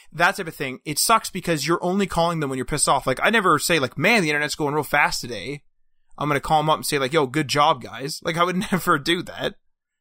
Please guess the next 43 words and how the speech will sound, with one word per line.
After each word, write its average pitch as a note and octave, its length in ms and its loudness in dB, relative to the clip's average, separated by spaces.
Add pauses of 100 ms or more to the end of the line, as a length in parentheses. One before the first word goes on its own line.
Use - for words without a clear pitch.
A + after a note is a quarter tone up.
(160)
Um, C3+ 540 0 (440)
and F3 140 4
the F3+ 60 4
same, G3 340 2
the E3 120 -2
same F#3+ 220 2
thing F3+ 220 -2
goes D#3+ 380 2
for C3+ 600 -2 (300)
a C#3 80 -6
lot C#3+ 220 4
of F3 80 0
things. C3+ 320 -6
Like, C#3 140 -2
I, C#3 120 0 (920)
well, F#4+ 200 4 (460)
actually, E4 340 -2
that, D#4+ 200 -4
what's B3+ 220 -4
weird E4+ 240 2
is, A#3+ 140 0
is, G#3+ 120 -2
like, G#3+ 100 0
I B3+ 80 2
don't D#4 140 0
get, - 160 -6 (420)
like, F3 220 -2
pissed - 320 -6
off G#3 240 0
at, F#3 80 -8
like, D#3 100 -8
a C3+ 60 -4
car F#3 280 -2
mechanic. C3 600 -10 (2000)
I B3+ 120 0
always F4+ 300 2
bring D#4 140 -2
it C4+ 100 -6
back C4 220 2
to A3+ 80 -8
that C#3 180 -2
because, G#3 220 -4
like, A3 180 -8